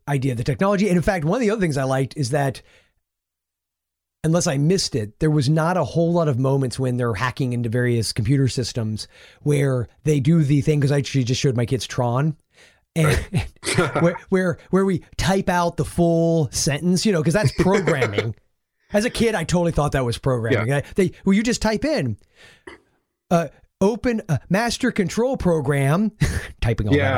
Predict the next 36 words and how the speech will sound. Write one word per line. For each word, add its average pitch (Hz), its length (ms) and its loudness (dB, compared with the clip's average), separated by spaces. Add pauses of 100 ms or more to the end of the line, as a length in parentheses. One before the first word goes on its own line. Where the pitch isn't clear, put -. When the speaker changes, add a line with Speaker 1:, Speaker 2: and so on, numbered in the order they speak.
(140)
Speaker 1:
out - 40 2
with 180 140 4
spaces 131 600 -2
and 123 200 -2 (280)
<laughs> - 120 -2 (720)
Speaker 2:
Right, 113 220 0
exactly. 110 400 -2 (460)
Yeah, 226 160 0
that's, 214 260 -4
that's 202 220 -2
one 208 160 2
of 190 80 -4
the - 20 -4
things. 156 240 -2
I, 143 140 0 (100)
every 151 140 0
time 165 120 0
I 151 40 2
watch 131 240 0
this 117 100 -2
movie, 127 160 0
I'm 123 140 0
amazed 147 420 0
how 120 480 -4 (460)
good 135 340 0
they 120 140 0
nailed 117 360 -2
the 113 60 -2
tech. - 520 -4
Speaker 1:
They 185 120 4
did. 196 240 0
They 214 80 0
really 233 340 0
did. 139 300 -4 (260)
They 180 140 2
really 175 300 4